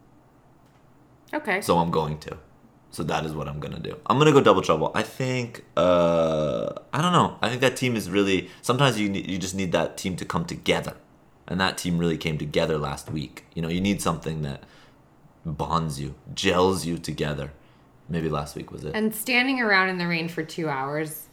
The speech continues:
Speaker 1: is bonding.
Speaker 2: Standing around in the rain
Speaker 1: <clears throat>
Speaker 2: for
Speaker 1: That's
Speaker 2: two hours.
Speaker 1: bondage.
Speaker 2: And it was raining.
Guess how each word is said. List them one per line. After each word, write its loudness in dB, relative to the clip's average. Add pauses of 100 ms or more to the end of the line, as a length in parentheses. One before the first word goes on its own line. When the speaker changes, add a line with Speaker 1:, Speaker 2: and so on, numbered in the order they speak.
Speaker 1:
is -8
bonding. -8
Speaker 2:
Standing 0
around 4
in -2
the 0
rain 0
Speaker 1:
<clears throat> -6
Speaker 2:
for -10
Speaker 1:
That's 6
Speaker 2:
two 4
hours. 6
Speaker 1:
bondage. 4
Speaker 2:
And 10
it 8
was 10
raining. 8